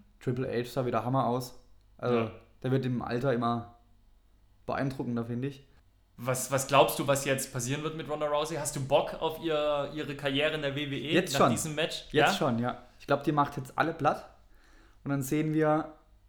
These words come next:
Speaker 1: bei WrestleMania fünfunddreißig im Main Event Charlotte gegen Ronda Rousey. <laughs>
Speaker 2: Das wär schon cool.
Speaker 1: Das wär mega geil. Das wär richtig fett.
Speaker 2: Das wär echt ein geiles Ding. Hoffentlich halten sie das, das Momentum von ihr.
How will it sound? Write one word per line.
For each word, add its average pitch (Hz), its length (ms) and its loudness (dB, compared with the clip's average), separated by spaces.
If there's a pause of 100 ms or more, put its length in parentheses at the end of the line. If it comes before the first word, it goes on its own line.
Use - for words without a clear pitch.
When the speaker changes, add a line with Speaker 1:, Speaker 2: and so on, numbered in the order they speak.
(220)
Speaker 1:
bei 127 140 2
WrestleMania 143 460 0
fünfunddreißig 160 760 0
im 131 100 -2
Main 156 220 -2
Event 131 420 -2
Charlotte 139 400 0
gegen 123 260 -2
Ronda 127 220 2
Rousey. 139 380 6 (520)
<laughs> - 300 -8
Speaker 2:
Das - 160 -14
wär 120 80 -4
schon 110 200 -8 (120)
cool. 113 80 -8
Speaker 1:
Das 104 280 -6
wär 110 100 0
mega 113 280 0
geil. 107 320 -4 (540)
Das - 120 -20
wär 117 120 -4
richtig 123 360 -8
fett. - 200 -10 (1400)
Speaker 2:
Das - 240 -6
wär 110 160 -8
echt - 200 -14
ein 107 60 -12
geiles 98 400 -10
Ding. 104 220 -12 (680)
Hoffentlich 127 380 -2
halten 131 260 2
sie 120 140 -4
das, 113 340 -6
das 117 440 -4
Momentum 117 440 -2
von - 200 -8
ihr. 104 200 -8